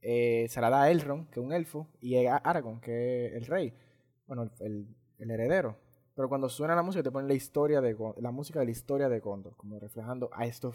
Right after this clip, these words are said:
es parte de la historia, esto fue la espada que le quitó el anillo a Sauron, y la tiene ahora el heredero".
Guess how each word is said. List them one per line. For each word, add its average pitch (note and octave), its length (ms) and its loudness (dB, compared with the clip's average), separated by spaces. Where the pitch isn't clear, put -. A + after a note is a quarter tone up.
es - 120 -14
parte C#3+ 380 4
de A#2+ 60 -2
la A#2+ 60 -2
historia, B2+ 340 -2
esto A#2+ 140 -6
fue C3 100 -2
la B2 60 0
espada C3+ 360 4
que B2 220 -2
le A#2 100 -2
quitó B2+ 200 -6
el B2 40 -2
anillo C3 300 -2
a B2 80 -6
Sauron, D3 420 -2
y C3 100 -4
la C3 100 2
tiene C3 200 0
ahora D3+ 260 2
el B2 180 0
heredero". A2+ 460 0